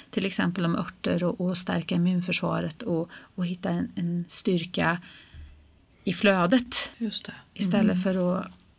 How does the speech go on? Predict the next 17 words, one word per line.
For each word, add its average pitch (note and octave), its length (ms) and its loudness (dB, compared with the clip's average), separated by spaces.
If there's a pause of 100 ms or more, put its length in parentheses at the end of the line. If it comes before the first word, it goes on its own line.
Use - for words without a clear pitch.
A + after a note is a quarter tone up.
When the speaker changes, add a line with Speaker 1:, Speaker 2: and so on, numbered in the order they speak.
Speaker 1:
ramla A3 320 6
in F3 160 2
i F3 60 2
rädslans F3+ 800 4 (160)
träsk - 480 -2
och, - 140 -2
och F3+ 80 -2
fastna F3+ 400 -2
där. A3 480 0
Speaker 2:
Mm. F3 200 0 (1200)
Speaker 1:
Just B3+ 220 4
det C4+ 60 6
här A#3+ 80 8
att G#3+ 120 4
vi G#3 180 2 (180)
öppnar G3 320 2 (180)
ögonen A3 480 6